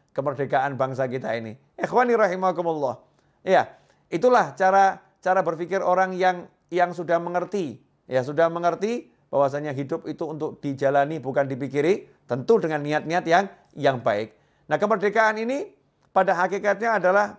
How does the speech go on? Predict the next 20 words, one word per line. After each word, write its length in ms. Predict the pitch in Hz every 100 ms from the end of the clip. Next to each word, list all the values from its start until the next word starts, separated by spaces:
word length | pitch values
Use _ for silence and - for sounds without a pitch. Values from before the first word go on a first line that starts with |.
| _
bebas 320 | 185 180 214
dari 240 | 208 185 185
penjajahan. 640 | 170 170 190 165 135 - _ _ _ _ _ _ _ _
Sementara 500 | _ 170 180 196 233
saat 320 | 226 220 202 240
ini 160 | 220
kita 560 | 202 240 185 156 165 -
sebagai 400 | 151 156 151 160
pribadi 460 | 170 151 151 143 170
manusia, 680 | 170 175 151 160 151 196 - _ _ _
kita 240 | - 202
sendiri 240 | 185 190 226
nggak, 380 | 214 - - 170
nggak 200 | 196 170
bebas 240 | 170 220 170
dari 160 | 190
penjajahan 540 | 190 175 170 170 180 233
nafsu. 440 | 214 160 226 143 _ _ _ _ _
Masya 180 | 160 151 196
Allah. 320 | 190 135